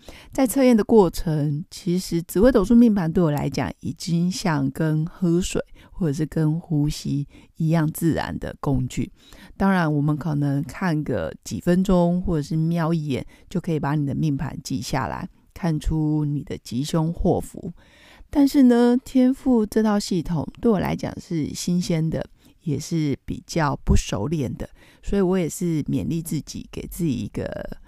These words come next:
一个练习的机会，慢慢去跟身边的朋友分享。到现在已经，诶，越来越多的经验跟个案，还有在课堂上学到的知识，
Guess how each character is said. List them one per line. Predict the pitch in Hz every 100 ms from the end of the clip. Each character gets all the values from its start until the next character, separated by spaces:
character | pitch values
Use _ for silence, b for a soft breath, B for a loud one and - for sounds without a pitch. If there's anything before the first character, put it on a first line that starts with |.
| b b b
一 | 180
个 | 160
练 | 160 240 220
习 | 175 - -
的 | 113
机 | 131 - 139
会， | 151 143
慢 | - 165
慢 | 165 151
去 | 147
跟 | 160 160
身 | 165 170 160
边 | 160
的 | 143
朋 | - 147
友 | 131 -
分 | - 131 143
享。 | - - B B B B
到 | 202 185
现 | - 185
在 | 165 170 139 -
已 | - -
经， | - 156 165 - b b
诶， | 190 247
越 | 277 233
来 | 175
越 | 170 185
多 | 170 170
的 | 165 156
经 | - 165 165
验 | 165 147
跟 | - 156 156
个 | - 170 151
案， | 117 - B B B
还 | 165
有 | 151
在 | 175
课 | - -
堂 | 180 147 143
上 | 170 175 147 -
学 | - 143 147
到 | 175
的 | - -
知 | - 180
识， | 180 - 185